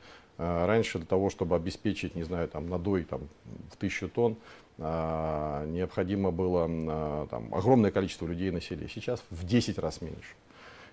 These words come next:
И поэтому, м, эти люди нуждаются в работе, и желательно, чтобы эта работа была, а, высокооплачиваемая, значит, с, а, высокой добавленной стоимостью на предприятии современной экономики.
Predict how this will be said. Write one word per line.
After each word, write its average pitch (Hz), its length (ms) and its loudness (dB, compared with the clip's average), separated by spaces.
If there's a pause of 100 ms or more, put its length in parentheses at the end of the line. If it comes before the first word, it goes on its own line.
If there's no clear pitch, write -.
И 95 80 -6
поэтому, 107 840 8
м, 104 200 4
эти 107 340 2
люди 117 280 2
нуждаются 104 540 6
в 85 60 0
работе, 92 540 0 (280)
и 95 140 0
желательно, 110 360 2
чтобы 104 240 0
эта 101 100 2
работа 101 380 4
была, 98 420 6 (380)
а, 80 500 -2 (300)
высокооплачиваемая, 110 1800 2
значит, 92 400 -2
с, - 160 -12
а, 85 280 0
высокой 92 320 -2
добавленной 90 320 2
стоимостью 107 500 0
на 90 80 -2
предприятии 92 1000 0
современной 95 600 0
экономики. 90 560 -4